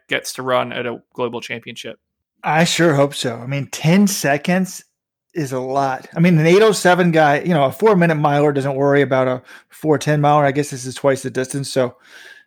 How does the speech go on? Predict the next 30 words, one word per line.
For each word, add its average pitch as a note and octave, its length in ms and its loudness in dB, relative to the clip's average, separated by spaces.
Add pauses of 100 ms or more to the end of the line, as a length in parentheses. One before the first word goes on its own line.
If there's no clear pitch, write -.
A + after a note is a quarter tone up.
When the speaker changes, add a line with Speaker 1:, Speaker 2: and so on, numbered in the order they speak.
Speaker 2:
you D3+ 140 0
know, C3 200 0
d-, C3 120 -8
does C#3+ 240 0
a C#3+ 60 2
nine C#3+ 280 2
flat D3+ 300 2
two D3+ 140 0
miler D3 260 4
worry C#3+ 240 4
about C#3 160 2
a C3+ 60 -2
nine C#3 240 0
ten C#3 200 -2
two C#3+ 160 0
miler? C#3+ 260 2
Not C#3+ 220 0
normally. C3+ 500 0 (720)
So C3+ 400 2
let's, D#3+ 440 -2
let's F3 240 -2
keep A3+ 260 -4
our D3 100 4
fingers E3+ 400 0
crossed, C#3 400 0 (160)
you D3 120 -6
know, C3+ 320 -4
on C#3 240 -6
that D3 240 -6
front. C#3+ 220 -4